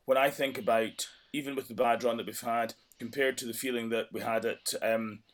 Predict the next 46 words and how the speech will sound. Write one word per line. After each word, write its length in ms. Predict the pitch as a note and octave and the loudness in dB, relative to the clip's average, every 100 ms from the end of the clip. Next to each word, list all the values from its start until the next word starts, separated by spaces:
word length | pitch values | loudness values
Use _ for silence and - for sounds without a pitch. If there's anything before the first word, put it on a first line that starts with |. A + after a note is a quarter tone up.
| - | -2
Motherwell 400 | A#2+ A#2 A2 A2 | 0 2 2 2
last 320 | A2 G#2+ - | 2 2 0
year 160 | A#2 A2 | 0 0
when, 380 | A#2 G#2+ G#2+ - | -2 -4 -8 -8
when 220 | B2+ G#2+ | -4 -2
we 60 | |
lost 280 | A2 G#2+ - | 2 2 2
and 100 | G#2+ | -4
Glass 320 | A2 A2 A2 | -2 -2 -2
was, 260 | A2 - - | -4 -4 -4
was 140 | - G2+ | -2 2
sacked, 340 | A#2+ A2+ - - - _ | 2 2 -2 -10 -20 _
that, 100 | B2 | -4
you 80 | A#2+ | 0
know, 120 | A#2+ | 2
that 140 | A#2 C3+ | 4 4
was 100 | B2+ | 2
a 80 | |
really, 420 | A2+ A2+ C3 A#2 A2+ | -2 -2 -2 -2 -2
really 220 | A2+ G#2+ | -4 -4
low 240 | A2+ A2+ | -2 2
ebb. 240 | A2+ G#2+ G2+ | 4 4 2
And 100 | G#2+ | -2
I 20 | |
think 280 | - B2 - - - - | -2 -2 -4 -20 -20 -8
that 120 | A#2+ | -6
we, 140 | A#2+ B2+ | -4 -6
I 60 | - | -4
feel 180 | C#3+ B2 | 0 2
in 60 | |
a 60 | A2 | 4
much 340 | C#3 - - _ _ - _ _ | 2 0 -6 _ _ -20 _ _
better 260 | - B2+ A2+ | 2 2 2
position 460 | - G#2 G#2+ A2 A#2 | -4 -6 -4 -2 2
now, 160 | A2+ | 4
and 100 | A2+ | 2
I 40 | A2+ | 0
think 100 | A#2+ | -6
there's 140 | A#2 | -4
a 20 | |
real 160 | A#2 A2+ | 0 0
opportunity 520 | A2+ A2 B2 A#2 A2+ | -2 -6 -6 -4 -6
for, 300 | A2 A2+ A2 - _ | -2 -2 -2 -10 _
for 160 | A#2+ A#2 | -6 -2
Goodwin 440 | B2+ A#2 A2+ A2 | -2 0 0 -2
to 300 | - A2 A2+ | 2 4 4